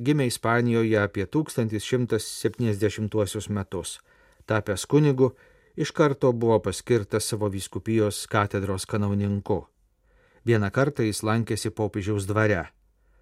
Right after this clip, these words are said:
Dominikui buvo pasiūlyta skelbti Evangeliją tuo metu Pietų Prancūzijoje gana gausiems albigensams, tai yra klaidatikių grupei, skelbusiai manichėjišką dualistinę visatos sampratą.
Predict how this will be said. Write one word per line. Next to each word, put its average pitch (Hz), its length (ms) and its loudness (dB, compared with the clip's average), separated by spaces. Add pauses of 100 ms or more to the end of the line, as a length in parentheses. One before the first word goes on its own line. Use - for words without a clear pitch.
(260)
Dominikui 151 480 4
buvo 135 240 4
pasiūlyta 123 560 0
skelbti 127 460 0
Evangeliją 110 580 2
tuo 107 180 0
metu 107 360 0 (500)
Pietų 123 320 4
Prancūzijoje 110 880 2
gana 110 320 0
gausiems 110 720 -2
albigensams, 107 1120 0
tai 107 160 -2
yra 101 160 -2
klaidatikių 110 720 0
grupei, 117 460 4 (340)
skelbusiai 107 720 0
manichėjišką 101 960 0
dualistinę 101 680 0
visatos 98 520 -4
sampratą. 90 640 -2